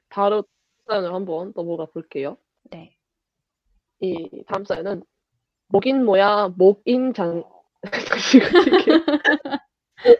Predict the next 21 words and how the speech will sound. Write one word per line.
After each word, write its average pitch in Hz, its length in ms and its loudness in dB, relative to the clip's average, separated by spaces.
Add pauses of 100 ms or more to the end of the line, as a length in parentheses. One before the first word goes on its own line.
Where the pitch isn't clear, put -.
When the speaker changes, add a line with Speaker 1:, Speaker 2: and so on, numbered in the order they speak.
(180)
Speaker 1:
뭐야, 220 300 6
목인 202 440 0
장수지라고 180 1900 0 (360)
닉네임을 196 440 -4
해서 202 160 -10
보내주셨어요. 156 520 -12
목인 208 640 -4
장수지. 160 800 -12
Speaker 2:
어, 156 540 -14 (240)
네. 165 280 -16 (120)
Speaker 1:
그러면은, 165 440 -10 (200)
네, 160 240 -16
사연 202 220 -4
한번 196 280 -6
읽어볼게요. 160 680 -8 (1040)
"안녕하세요. 226 1000 -2
오늘은 202 600 -2
일 262 120 -4
위를 254 220 0
탐내지 302 400 -4
않고 160 580 -4